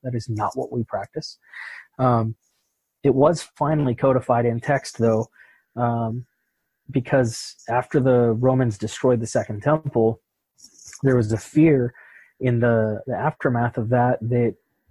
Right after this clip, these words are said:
uh, being scattered, we might lose that solid authority. Um, and because we've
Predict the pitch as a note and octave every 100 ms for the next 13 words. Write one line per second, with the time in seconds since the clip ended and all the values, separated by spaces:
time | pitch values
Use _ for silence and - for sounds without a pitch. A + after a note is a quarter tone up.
0 | - A2 G#2+ A2 - D#3 D3+ C#3 C3 B2+
1 | G#2+ - - B2+ C#3+ B2+ A2 B2+ B2 C3+
2 | C3 A#2 B2+ C#3+ C#3 B2+ A2 - - _
3 | - G#2+ A2 G#2 _ _ _ _ - -
4 | - B2 C3 A#2+ G#2+ - B2+ B2+ G#2+ -
5 | _ _ _ _ A2+ A#2 G#2+ G#2 A#2+ _
6 | _ _ _ B2 A#2+ A2+ A2 - C3+ B2
7 | B2 A2 - C3+ B2 G2